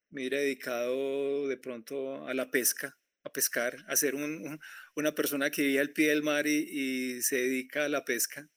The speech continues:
pero <laughs> profesionalmente yo creo que la música siempre ha estado conmigo y no, no, no se me ocurre otra cosa diferente a la música.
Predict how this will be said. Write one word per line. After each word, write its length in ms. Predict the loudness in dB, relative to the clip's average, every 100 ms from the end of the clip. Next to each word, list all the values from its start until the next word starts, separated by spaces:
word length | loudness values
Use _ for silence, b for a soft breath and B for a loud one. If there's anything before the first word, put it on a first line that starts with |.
| _ -10
pero 280 | -2 -2 -2
<laughs> 680 | -6 -12 -14 -14 -12 -14 -2
profesionalmente 920 | 0 4 4 4 2 2 0 2 0
yo 100 | 0
creo 260 | -2 -2 -2
que 460 | -2 -2 -4 -8 _ _ _ _ _
la 140 | -4 -2
música 480 | 0 -2 -2 -2
siempre 420 | -2 -4 -4 -2 0
ha 60 |
estado 360 | 0 0 -2 -4
conmigo 460 | -8 -8 -8 -6
y 400 | -6 -6 -8 -14 _ _ -10
no, 180 | -6
no, 240 | -2 -2 -2
no 160 | 0
se 100 | 0
me 100 | 0
ocurre 300 | -2 -2 0
otra 240 | -2 -4 -8
cosa 280 | -6 -4 -4
diferente 440 | -4 -6 -6 -6
a 40 |
la 60 | -6
música. 360 | -8 -12 -12